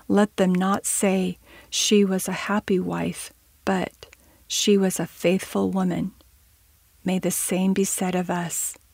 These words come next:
Amen. Let's close in a word of prayer. Dear Heavenly Father, thank you for this opportunity that I've had to share with these ladies on such a sweet and sensitive topic of marriage.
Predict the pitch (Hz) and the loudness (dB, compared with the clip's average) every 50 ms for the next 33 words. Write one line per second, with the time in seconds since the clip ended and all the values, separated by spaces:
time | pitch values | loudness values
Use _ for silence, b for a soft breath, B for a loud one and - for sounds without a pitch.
0 | _ _ _ - - 196 190 190 190 185 196 220 240 269 - _ _ _ _ _ | _ _ _ -6 -2 0 0 2 2 2 2 2 2 0 -2 _ _ _ _ _
1 | _ - - - - _ _ - 214 220 - - - - - 202 196 190 - 190 | _ -20 -20 -20 -20 _ _ 2 2 2 2 0 -2 0 2 2 4 4 4 2
2 | 185 180 175 175 175 175 180 175 - - - 175 175 175 175 175 175 - - b | 2 2 2 2 0 0 0 -2 -4 -4 -2 -2 0 0 -2 -4 -6 -8 -14 b
3 | b b b b b b b b b - - 214 220 208 208 202 180 190 185 185 | b b b b b b b b b 2 4 6 6 6 4 2 2 4 4 4
4 | 185 175 - - 160 165 165 165 - 165 175 180 180 - _ _ _ _ - 214 | 2 2 0 0 2 2 2 2 0 -2 -4 -4 -8 -10 _ _ _ _ 0 2
5 | 202 208 - 208 202 - - 190 175 - 180 - - - - 170 - 170 165 - | 2 2 2 0 -2 0 -2 -4 -4 -2 -2 -2 0 -2 -2 0 -2 -2 -4 -2
6 | - - 185 175 175 165 175 170 170 170 170 - 175 180 165 170 - - 190 175 | -2 -2 0 0 0 0 0 -2 -2 -2 -2 -2 0 0 0 0 -2 -4 -4 -2
7 | - 180 - - - - 175 175 170 175 165 - 170 175 - - 165 165 175 170 | -2 -2 -2 -2 -2 -2 -2 -2 -2 -4 -4 -2 -4 -2 -2 -2 -2 -2 -2 -2
8 | 165 170 175 175 - - - B B B B B B B B 208 196 190 - - | -2 -4 -4 -4 -6 -8 -8 B B B B B B B B 0 0 0 2 0
9 | 190 - - 170 - - - - - 190 190 196 185 - - 185 185 - - 190 | 0 0 0 -2 -2 -2 -4 -4 0 2 2 2 2 0 -2 -2 -2 -2 -2 -2
10 | 180 175 - 175 170 170 - - - - 165 165 - 180 170 - - 151 - 180 | -2 -2 -2 -2 -2 -2 -2 -4 -4 -4 -4 -4 -4 -4 -6 -4 -6 -4 -4 -2
11 | 165 170 170 170 170 165 160 156 - - - - | -2 -2 -2 -2 -2 -2 -4 -4 -6 -8 -8 -10